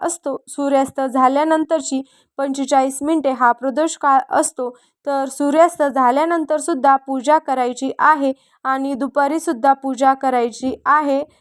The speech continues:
रात्री सुद्धा पूजा केली जाते, असे चार प्रहर असतात. आता आपल्याला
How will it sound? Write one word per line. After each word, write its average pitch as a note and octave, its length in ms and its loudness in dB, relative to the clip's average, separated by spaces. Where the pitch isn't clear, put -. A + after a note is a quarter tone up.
रात्री C4+ 360 0
सुद्धा C#4+ 380 0
पूजा C4+ 360 2
केली B3+ 440 -4
जाते, C4+ 420 -2
असे D#4+ 360 -2
चार C4 300 2
प्रहर C4 500 0
असतात. C4 380 -2
आता C4+ 400 2
आपल्याला C#4 560 4